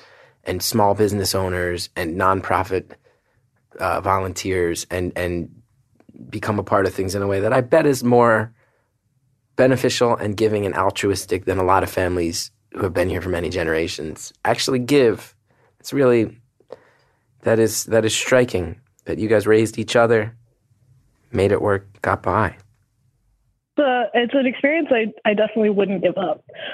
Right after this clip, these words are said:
Speaker 2: Like, as, as, like, tough as it was, like, like, struggling with this I-, idea of, like, I have to be the Asian or whatever, like,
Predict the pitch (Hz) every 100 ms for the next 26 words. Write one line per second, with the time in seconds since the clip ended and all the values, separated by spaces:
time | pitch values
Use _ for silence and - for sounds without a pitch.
0 | - 202 202 202 - - - 208 208 202
1 | 254 240 226 202 165 190 202 196 156 -
2 | - _ _ _ _ _ - 196 190 -
3 | - 170 196 190 185 185 175 180 175 -
4 | - 143 190 180 165 170 165 165 175 165
5 | 190 190 180 156 196 202 175 156 165 170
6 | 156 147